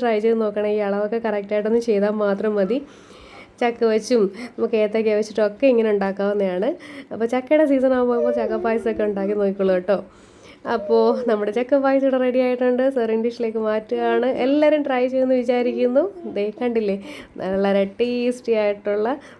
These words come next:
നല്ല മണമൊക്കെ വരുന്നുണ്ട്. അടിപൊളി ടേസ്റ്റി ആയിട്ടുള്ള നമ്മുടെ ചക്ക പായസം റെഡി ആയിട്ടുണ്ട്. അപ്പോ എല്ലാവരും ഒന്ന് ട്രൈ ചെയ്ത് നോക്കൂ കേട്ടോ. വരിക്കച്ചക്ക വെച്ച് ഉണ്ടാക്കുന്നതായിരിക്കും കുറച്ചും കൂടി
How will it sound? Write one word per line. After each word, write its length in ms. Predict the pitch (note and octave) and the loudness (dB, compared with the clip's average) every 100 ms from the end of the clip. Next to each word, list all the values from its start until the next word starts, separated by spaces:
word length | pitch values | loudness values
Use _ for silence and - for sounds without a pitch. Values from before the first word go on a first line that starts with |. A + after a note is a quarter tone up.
| - | -10
നല്ല 360 | - F#3+ A3 | -4 0 2
മണമൊക്കെ 500 | B3 A3 G3+ A3 A3 | 2 0 0 0 0
വരുന്നുണ്ട്. 360 | G#3 G#3 G3+ G3 | -2 0 0 0
അടിപൊളി 680 | G3 G3 - A#3 G#3+ G3+ A3+ A3+ | 0 -4 -4 -2 0 0 0 -2
ടേസ്റ്റി 420 | G3 G3 G#3+ - | -4 -2 -4 -2
ആയിട്ടുള്ള 360 | G#3+ G3+ G3+ G3+ | -2 0 0 -2
നമ്മുടെ 180 | G3+ A3+ | -2 -4
ചക്ക 280 | B3 C4 C4+ | -6 -6 -4
പായസം 360 | C4+ C4 C4 | 0 0 -2
റെഡി 200 | B3 A#3+ | -4 -2
ആയിട്ടുണ്ട്. 520 | A#3+ A#3 A#3 A3+ A3 A3+ A3+ - - - - - _ - - - - - - C4 | -2 -2 -2 -4 -4 -6 -10 -20 -20 -20 -20 -20 _ -20 -20 -20 -20 -20 -14 -4
അപ്പോ 260 | C#4 D4 D4 C#4+ | 2 2 2 0
എല്ലാവരും 260 | D4 E4 D#4+ | 0 0 2
ഒന്ന് 120 | D4 C#4 | 0 0
ട്രൈ 200 | B3 A#3+ | -2 0
ചെയ്ത് 300 | B3+ B3+ A#3+ | 0 0 0
നോക്കൂ 260 | G#3 G#3 | -4 -2
കേട്ടോ. 380 | G3+ G3+ G3+ F#3 | -4 0 -2 0
വരിക്കച്ചക്ക 500 | F#3+ A3+ C4+ C#4+ C#4+ | -2 -4 -2 0 4
വെച്ച് 200 | C#4 C4+ | 2 2
ഉണ്ടാക്കുന്നതായിരിക്കും 680 | A#3 G3+ G3+ A#3 G#3+ G3+ A3+ | -2 -2 -2 2 2 2 0
കുറച്ചും 320 | A#3 A#3 A#3+ | -2 -4 -2
കൂടി 160 | G#3 | 0